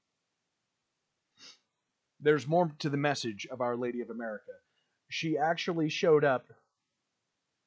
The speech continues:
because she wanted America, her children in America, to be the symbols of purity, to carry the banner of purity. And when I say purity,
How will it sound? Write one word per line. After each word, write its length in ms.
because 220
she 120
wanted 400
America, 720
her 120
children 440
in 140
America, 420
to 120
be 120
the 100
symbols 840
of 240
purity, 680
to 60
carry 380
the 100
banner 320
of 220
purity. 460
And 240
when 140
I 60
say 200
purity, 600